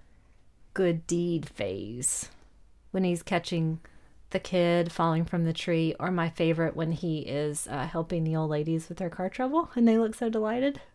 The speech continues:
I really enjoy that. And a number of other things. So he is learning the music, and he's the talk of the town, and he's helping all of these people out. We are heading towards our resolution,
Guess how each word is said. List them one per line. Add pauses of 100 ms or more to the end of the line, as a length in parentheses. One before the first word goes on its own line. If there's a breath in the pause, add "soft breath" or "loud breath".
(280)
I
really
enjoy
that. (680)
And
a
number
of
other
things.
So
he
is (1000 loud breath)
learning
the
music,
and
he's
the (400 soft breath)
talk
of
the
town,
and
he's
helping
all
of
these
people
out. (720 soft breath)
We
are
heading
towards
our
resolution,